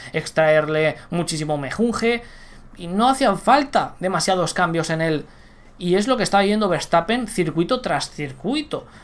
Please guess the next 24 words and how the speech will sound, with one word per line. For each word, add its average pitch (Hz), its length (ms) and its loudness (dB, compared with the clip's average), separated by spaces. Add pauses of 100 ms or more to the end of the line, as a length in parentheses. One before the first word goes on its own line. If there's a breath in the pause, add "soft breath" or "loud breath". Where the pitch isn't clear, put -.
(100)
sobre 139 180 -4
todo 226 140 0
en 262 60 0
estos 156 320 -4
últimos. 208 500 -2 (100)
Llega, 269 480 2
pone 156 160 0
el 151 80 -4
coche 151 180 -4
en 139 40 -2
la 143 100 -2
pista 262 460 0 (200)
y 196 120 -2
ya 220 100 2
se 208 100 -2
siente 151 300 -6
cómodo, 135 340 -6
ya 196 140 0
se 214 40 -2
siente 208 200 0
a - 20 4
gusto 226 380 0 (160 loud breath)
para 180 180 8
marcar 240 440 2